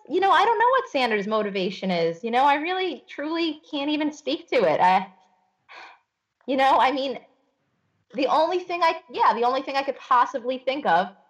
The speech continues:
is that he's, he's planning to run again. He's gonna run as a Democrat so that he can actually get out there. And now he knows he's got the support and the name recognition. The problem with the pri-, the last primary is nobody knew who the hell he was before the, some of the races. Like in New York,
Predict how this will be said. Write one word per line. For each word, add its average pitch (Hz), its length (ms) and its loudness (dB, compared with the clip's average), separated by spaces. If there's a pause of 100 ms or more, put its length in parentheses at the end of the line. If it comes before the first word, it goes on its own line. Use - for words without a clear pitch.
(140)
is 214 160 -6
that 202 240 2
he's, 214 280 -10
he's 220 160 -8
planning 220 360 -4
to 277 60 2
run 277 200 4
again. 214 380 0 (200)
He's 196 140 -8
gonna 208 180 0
run 240 160 2
as 285 140 -2
a - 20 -6
Democrat 214 580 2
so - 80 -18
that 196 100 0
he 190 60 -6
can 196 100 -6
actually 190 300 -2
get 226 120 0
out 175 180 2
there. 202 280 0 (200)
And 220 100 -4
now 240 200 2
he 240 120 -4
knows 262 380 2
he's 214 160 -8
got 214 180 4
the 226 80 -4
support 220 480 -2
and 202 160 -2
the 202 60 -2
name 240 280 -4
recognition. 170 560 -2
The 180 60 -12
problem 277 440 4
with 254 140 -2
the 330 60 -4
pri-, 247 320 2
the 208 80 -6
last 294 340 2
primary 196 460 0
is 185 80 -4
nobody 262 300 0
knew 247 140 -2
who 247 180 2
the 220 80 0
hell 226 160 4
he 214 80 -2
was 262 280 2
before 214 640 0 (320)
the, 196 300 -6
some 240 220 0
of 220 60 0
the 208 60 0
races. 240 440 0
Like 202 160 0
in 220 100 -2
New 240 100 -2
York, 370 260 2